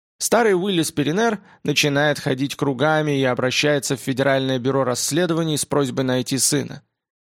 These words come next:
Директор Ф Б Р поручает поиски Родни Уилксу – парню сообразительному и ушлому в подобных делах.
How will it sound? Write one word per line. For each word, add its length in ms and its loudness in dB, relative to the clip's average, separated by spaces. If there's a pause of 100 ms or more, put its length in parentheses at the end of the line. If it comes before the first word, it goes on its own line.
(120)
Директор 400 2
Ф 180 -4
Б 140 0
Р 160 0
поручает 540 -2
поиски 360 0
Родни 340 0
Уилксу – 560 -4 (400)
парню 440 0
сообразительному 1000 0
и 60 0
ушлому 500 -2
в 80 -12
подобных 480 0
делах. 440 -2